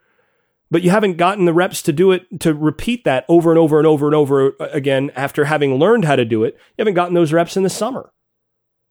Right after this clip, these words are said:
That's huge. Just in terms of a basic fundamental thing that's a core part of your offense, you may not be able to do it. And it's not because you don't know what to do. It's because you just haven't repped it enough to, for, for you to be good at it.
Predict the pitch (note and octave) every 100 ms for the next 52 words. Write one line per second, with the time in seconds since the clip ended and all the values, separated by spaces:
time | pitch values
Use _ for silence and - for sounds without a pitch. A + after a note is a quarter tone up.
0 | - G3+ - - - F4 D4 C#4+ A#3 C#3+
1 | G#2 F#2+ - - _ _ - A3+ C4 G3+
2 | G#3+ G#3+ F3 E3+ E3 D#3+ G3 D3 B2+ G#3+
3 | G#3+ A#3 A3 G#3+ F#3 F3 F3 E3+ - G#3+
4 | D3+ - C#3+ _ - A3+ G#3+ - F#3 D#3+
5 | D3 G#3 G3+ B2 - - _ _ _ -
6 | C4+ E4+ F#3+ C#3 C3 B2 A2+ G#3+ D#4 F#2+
7 | - _ _ _ _ _ _ _ _ _
8 | _ _ _ - G#3 - A3 B3+ A3 G#3
9 | G3 D3+ E3+ F3+ C#3+ C#3 C3 A#3+ - C3
10 | A#2 C#3 - F#3+ F#3 D3+ C#3+ F3 G#3+ -
11 | C3 D3+ D#3+ D#3+ C#3+ F3 - D#3+ C3+ B2+
12 | - C#3+ - D#3+ C#3 D3 D#3+ C#3 C3 A2+
13 | C#3 B3 G3+ G2 -